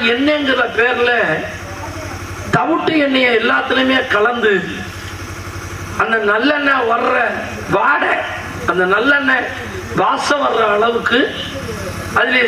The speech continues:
சில அந்த இது கெமிக்கல்லாம் கலந்து அது எண்ணெயா இருந்தாலும்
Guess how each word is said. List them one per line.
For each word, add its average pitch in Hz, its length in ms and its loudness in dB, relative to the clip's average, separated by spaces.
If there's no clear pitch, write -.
சில 233 120 4
அந்த 233 160 2
இது 277 140 4
கெமிக்கல்லாம் 262 720 2
கலந்து 240 340 4
அது 202 120 2
எண்ணெயா 294 320 4
இருந்தாலும் 269 480 2